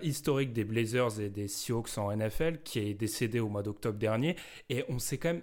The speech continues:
ça va être la première free agency et premier été de, de Portland, en l'occurrence sans Paul Allen. Et on sait que ça faisait partie des dirigeants, et c'est, en fait, ça se voit avec le roster,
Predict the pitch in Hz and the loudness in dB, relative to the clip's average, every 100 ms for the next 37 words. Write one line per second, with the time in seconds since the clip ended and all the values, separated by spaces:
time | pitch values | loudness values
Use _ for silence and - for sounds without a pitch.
0 | - - _ _ - 147 147 127 - 165 | -8 -20 _ _ -2 0 0 -2 0 0
1 | 185 196 - 139 123 127 123 - 175 208 | 0 -2 0 0 2 0 -2 -4 -4 -4
2 | - - - 117 107 - 143 143 151 131 | -12 -20 -8 -2 -2 0 0 0 0 -2
3 | - 170 190 - - - 113 110 107 104 | 2 0 0 -6 -20 -16 -4 -2 0 0
4 | 101 101 - - _ _ 123 113 - - | 0 -2 -6 -12 _ _ -2 2 2 2
5 | - 165 180 139 113 117 - 123 117 - | -4 -6 -8 -6 -4 -4 -4 -6 -4 -2
6 | 113 - 156 135 175 190 117 113 190 - | -2 4 4 4 0 -2 -4 -4 -6 -6
7 | - - 113 104 131 127 113 - 156 110 | -12 -10 -8 -4 -4 -4 -6 -4 -4 -2
8 | 107 113 120 131 104 92 101 92 - 104 | -2 -2 -2 -4 -4 -6 -8 -10 -10 -12
9 | - 98 98 104 95 - 101 107 165 | -8 -10 -6 -6 -8 -8 -8 -6 -4